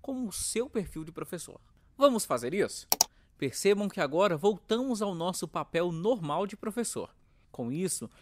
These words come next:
voltamos a visualizar, no tópico um,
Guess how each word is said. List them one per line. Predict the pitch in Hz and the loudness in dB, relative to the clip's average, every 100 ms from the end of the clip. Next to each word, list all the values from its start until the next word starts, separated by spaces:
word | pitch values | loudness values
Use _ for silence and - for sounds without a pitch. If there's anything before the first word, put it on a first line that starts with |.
| - | -14
voltamos | - 143 - 175 175 156 | -2 -2 0 0 0 0
a | 160 | 0
visualizar, | 151 226 233 220 160 127 127 151 - - - | 0 -2 2 2 2 0 -2 -2 -10 -14 -6
no | 127 | -6
tópico | - 160 - - 165 | -2 -4 -4 -8 -6
um, | 139 180 | -4 -4